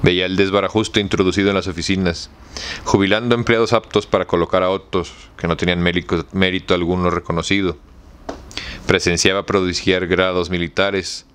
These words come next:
a los menos acreedores. Ya ven,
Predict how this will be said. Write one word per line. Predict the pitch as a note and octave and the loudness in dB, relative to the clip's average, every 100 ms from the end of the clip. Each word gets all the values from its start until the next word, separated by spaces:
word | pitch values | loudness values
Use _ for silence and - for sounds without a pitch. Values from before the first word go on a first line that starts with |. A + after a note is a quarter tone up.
| - | -10
a | - | -4
los | E2+ D#2 | -2 -2
menos | E2 E2+ E2 | -4 -2 -4
acreedores. | F2 F2+ F2 F#2 F#2+ F2+ - - - - - - - - - - - - C#3 C#3 C#3 - C#3 C#3 - - - - - - - - | -4 -2 0 0 -2 -4 -8 -20 -20 -20 -20 -20 -20 -20 -20 -20 -18 -18 -16 -16 -16 -16 -14 -14 -14 -14 -14 -14 -12 -12 -6 0
Ya | E2+ | 2
ven, | F#2 A2 | 2 -2